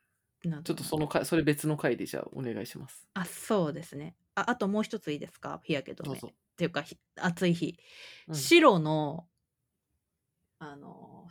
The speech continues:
Speaker 1: 涼しくなる、あの、冷感ス-、ミストみたいなのが出たんですね。
Speaker 2: へえ。
Speaker 1: ボディ、アイスミントボディミストっていうのがありまして。
Speaker 2: うん。うん、う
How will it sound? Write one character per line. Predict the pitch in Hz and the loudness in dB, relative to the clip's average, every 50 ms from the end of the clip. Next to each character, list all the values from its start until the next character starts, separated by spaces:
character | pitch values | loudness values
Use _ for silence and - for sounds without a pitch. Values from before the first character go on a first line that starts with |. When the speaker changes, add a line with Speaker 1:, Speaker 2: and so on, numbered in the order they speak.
| - - - | -12 -6 -6
Speaker 1:
涼 | 214 202 247 294 | -4 -4 -4 -6
し | - - | -8 -8
く | - - 208 180 | -6 -4 -2 -2
な | 180 180 180 | -2 -2 -2
る、 | 175 147 135 - - _ _ _ _ _ _ _ _ _ _ _ _ _ _ _ _ _ _ _ _ _ _ _ _ _ _ _ _ _ _ _ _ _ _ _ _ _ _ _ _ - | -2 -4 -6 -6 -10 _ _ _ _ _ _ _ _ _ _ _ _ _ _ _ _ _ _ _ _ _ _ _ _ _ _ _ _ _ _ _ _ _ _ _ _ _ _ _ _ -16
あ | 170 - | -16 -16
の、 | - - - - - - - - _ _ _ - - - - - | -16 -18 -20 -20 -20 -20 -20 -20 _ _ _ -20 -20 -20 -6 2
冷 | 180 214 254 294 311 330 320 | 6 8 8 8 6 4 2
感 | - - - 302 - - 294 294 285 285 285 277 | -2 -4 -2 -2 -2 -2 -4 -6 -6 -6 -6 -6
ス-、 | 277 - - - - - - - - - - | -8 -10 -14 -14 -14 -16 -16 -16 -16 -8 -2
ミ | 220 247 277 | 0 0 0
ス | - - - | 0 -2 -4
ト | - 190 151 | -4 -4 -4
み | 147 - | -4 -8
た | - - | -10 -10
い | - | -12
な | - | -12
の | - | -16
が | - - | -16 -14
出 | - 160 | -14 -14
た | 165 - 185 | -12 -12 -14
ん | - - | -14 -14
で | 175 | -18
す | 170 - - | -16 -16 -16
ね。 | - - 180 _ _ _ _ _ _ - | -16 -16 -20 _ _ _ _ _ _ -6
Speaker 2:
へ | 180 170 160 156 151 151 151 151 147 147 147 | -4 -2 -2 0 -2 -2 -2 -4 -4 -4 -6
え。 | 147 147 147 _ _ _ _ _ _ _ _ _ _ - | -6 -8 -12 _ _ _ _ _ _ _ _ _ _ -6
Speaker 1:
ボ | - 185 180 | -2 0 0
デ | 175 190 | 0 0
ィ、 | 180 - | 0 2
ア | 208 220 | 2 4
イ | 240 247 | 4 2
ス | - 269 254 | 2 -2 -2
ミ | 247 240 240 | 0 0 0
ン | 233 | 0
ト | - 208 | 0 2
ボ | 165 156 196 | 2 2 2
デ | 180 190 | 0 0
ィ | 185 180 | 0 0
ミ | 180 175 | 0 -2
ス | - - | -2 -6
ト | 147 | -12
っ | - | -10
て | - 147 | -8 -8
い | 139 | -8
う | |
の | 139 143 | -8 -10
が | 147 143 | -12 -12
あ | 139 | -12
り | 143 143 | -12 -12
ま | 139 160 | -14 -14
し | 170 - | -10 -4
て。 | 185 | -2
Speaker 2:
う | 185 160 143 143 151 160 156 - - 156 | -2 0 -2 -4 -8 -10 -12 -10 -6 -6
ん。 | |
う | |
ん、 | |
う | 151 | -6